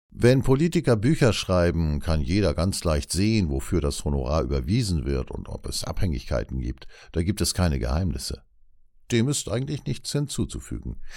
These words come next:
Sie denken jetzt, dieser Satz stammt von einem Wagenknecht-Freund? Weit gefehlt. Der Satz stammt von Sigmar Gabriel und natürlich bezieht er sich nicht auf Wagenknechts Buchhonorare, sondern auf die Honorare seines Genossen Peer Steinbrück.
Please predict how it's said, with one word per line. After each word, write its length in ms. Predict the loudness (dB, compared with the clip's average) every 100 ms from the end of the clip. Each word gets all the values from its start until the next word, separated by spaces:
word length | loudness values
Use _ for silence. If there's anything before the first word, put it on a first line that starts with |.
| -8
Sie 220 | 2 2 4
denken 320 | 0 2 2
jetzt, 320 | 2 0 -4
dieser 260 | 0 2 4
Satz 320 | 2 2 -2
stammt 320 | 0 0 0
von 180 | 0 0
einem 360 | 2 0 2
Wagenknecht-Freund? 1160 | 2 2 0 -4 -4 -4 -4 -6 -4 -2 -2 -8 -18 -14
Weit 300 | -10 -8 -8
gefehlt. 480 | -8 -2 0 0 -2 -6 -14 -10 0
Der 80 | 2
Satz 240 | 2 0
stammt 320 | 0 2 2
von 180 | 2 2
Sigmar 380 | 2 0 2 2
Gabriel 560 | 4 2 2 2 4 2
und 200 | 0 0
natürlich 480 | -2 0 2 2
bezieht 320 | 2 0 -2 0
er 120 | 0
sich 180 | 0 0
nicht 240 | 0 -2
auf 180 | -6 0
Wagenknechts 640 | 0 2 -2 -2 -4 -4
Buchhonorare, 920 | 0 0 2 0 0 0 0 0 -2 -2 -10
sondern 400 | 0 4 4 4
auf 200 | 2 -2
die 100 | 0
Honorare 640 | 0 2 0 2 2 4 2
seines 320 | 2 0 0
Genossen 400 | 0 0 -2 -2
Peer 180 | 0 0
Steinbrück. 760 | 0 2 2 0 -4 -8 -14